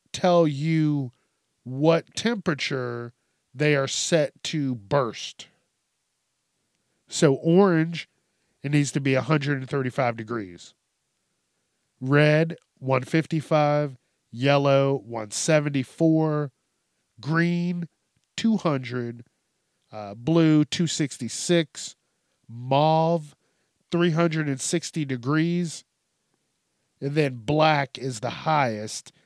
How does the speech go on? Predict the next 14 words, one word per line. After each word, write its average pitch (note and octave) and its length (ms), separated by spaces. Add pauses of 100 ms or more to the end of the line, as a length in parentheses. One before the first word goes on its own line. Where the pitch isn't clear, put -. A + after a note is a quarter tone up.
(300)
at B2+ 240
four F3 300
hundred D3 360
and B2 140
forty D3 600 (420)
to C#3 140
five E3 420
hundred D#3 340
degrees. C3+ 720 (680)
That's D3+ 420
when D3 160
those C#3+ 300
will C3 160
burst. A#2 640